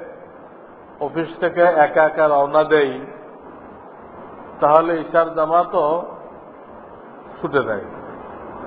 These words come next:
মাগরিবের জামাত পড়তে হলে আমাকে এক ঘন্টা আগে অফিসে, মাগরিবের জামাত পড়তে হলে আমাকে এক ঘন্টা অফিসে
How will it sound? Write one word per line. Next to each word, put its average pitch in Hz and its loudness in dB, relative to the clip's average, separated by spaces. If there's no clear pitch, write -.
মাগরিবের 151 2
জামাত 160 2
পড়তে 165 -4
হলে 170 2
আমাকে 156 2
এক 156 2
ঘন্টা 190 2
আগে 143 2
অফিসে, 156 0
মাগরিবের 151 2
জামাত 160 2
পড়তে 160 -2
হলে 165 4
আমাকে 156 2
এক 143 -2
ঘন্টা 147 -2
অফিসে 151 0